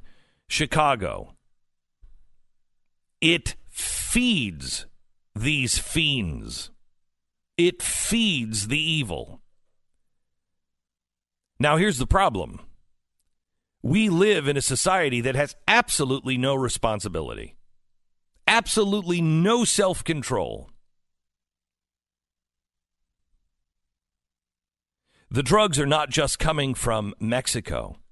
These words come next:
The drugs are also coming from China. And if you know anything about the Opium War that England levied against, uh, China back in the eighteen hundreds,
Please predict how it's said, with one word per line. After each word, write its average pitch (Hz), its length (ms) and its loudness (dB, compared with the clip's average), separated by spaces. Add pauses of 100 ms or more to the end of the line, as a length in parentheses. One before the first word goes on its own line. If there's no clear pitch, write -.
(1120)
The 143 100 0
drugs 180 280 2
are 190 100 4
also 196 220 2
coming 165 260 0
from 131 220 -2
China. 147 640 -2 (1600)
And 156 120 2
if 143 80 2
you 165 80 2
know 208 160 4
anything 170 260 2
about 139 220 2
the 139 140 -2
Opium 147 540 2 (120)
War 87 480 -4 (800)
that 123 460 -2
England 139 640 2 (200)
levied 123 480 2
against, 139 920 -2 (260)
uh, 87 260 -2
China 165 640 0 (420)
back 117 320 -2
in 135 60 -2
the 127 160 0
eighteen 117 400 -2
hundreds, 82 640 -6